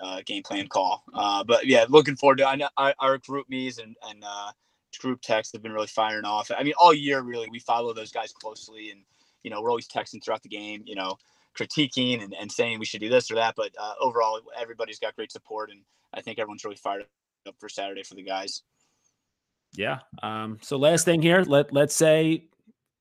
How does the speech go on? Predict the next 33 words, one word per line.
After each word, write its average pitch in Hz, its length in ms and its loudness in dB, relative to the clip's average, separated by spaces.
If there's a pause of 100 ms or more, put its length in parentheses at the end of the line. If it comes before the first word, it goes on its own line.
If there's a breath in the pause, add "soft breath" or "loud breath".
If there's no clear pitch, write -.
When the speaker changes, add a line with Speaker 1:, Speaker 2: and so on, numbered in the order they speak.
(340)
Speaker 2:
the 135 100 -2
Cardiac 156 480 6
Cavs 139 540 0
keep - 240 -2
their, 135 240 4
uh, 123 320 2
you 113 140 -2
know, 117 120 -2 (140)
kinda 127 220 -2
keep - 260 -2
that, 127 300 2 (320)
that 131 200 -2
motto 135 380 6
going 135 340 4
for, 123 480 0 (140)
you 123 100 -4
know, 123 140 -2
this, 123 260 -2
this 120 220 -6
last 120 260 -4
weekend 120 300 -2
of 110 80 -6
the 113 80 -4
season. 120 460 0 (360 loud breath)
Um, 107 320 0
so 120 140 -2
the 113 80 0
game 131 240 4
comes 143 240 2
down 139 180 6
to 143 80 -2
the 131 80 4
wire. 127 540 6